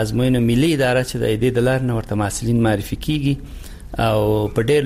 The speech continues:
لوړ کیفیت باندې اوس تقریباً پنځه برنامې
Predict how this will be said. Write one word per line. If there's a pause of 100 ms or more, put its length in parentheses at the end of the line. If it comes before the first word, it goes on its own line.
لوړ
کیفیت
باندې
اوس (100)
تقریباً (520)
پنځه (100)
برنامې